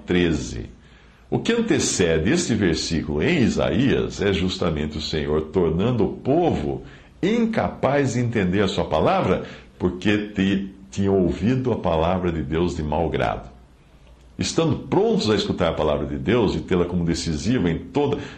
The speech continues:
eh, em toda ocasião, nós teremos discernimento da parte de Deus.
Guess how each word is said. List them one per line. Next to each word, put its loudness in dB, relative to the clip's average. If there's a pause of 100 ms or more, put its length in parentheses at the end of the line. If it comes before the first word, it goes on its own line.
eh, 0
em -4
toda 0
ocasião, 0 (360)
nós 0 (200)
teremos 2 (220)
discernimento 2
da -2
parte -4
de -8
Deus. -8